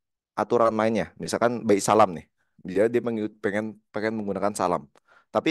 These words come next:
tidak, tidak terikat dengan ketentuan atau aturan salam. Nah, itu nggak bisa juga.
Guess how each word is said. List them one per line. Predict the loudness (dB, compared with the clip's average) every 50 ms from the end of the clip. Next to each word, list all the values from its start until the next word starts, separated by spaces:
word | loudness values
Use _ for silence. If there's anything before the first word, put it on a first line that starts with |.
| -2 -2
tidak, | -4 0 0 0 0 0 -2 -2
tidak | 2 2 2 4 2
terikat | 0 0 0 -2 -4 -4
dengan | -4 -4 -4 -4 -6 -6
ketentuan | -6 -4 -4 -4 -4 -2 -2 -2 -2 -2 -2 -4
atau | -2 0 0 0 0 0
aturan | -2 -2 -2 -2 -2 -2 -4 -6 -16 _ _ _ _ _ _
salam. | -4 0 2 4 4 2 2 -2
Nah, | -8 -10
itu | -10 -6 -6
nggak | -6 -6 -4
bisa | -6 -10 -10
juga. | -10 -8 -8 -8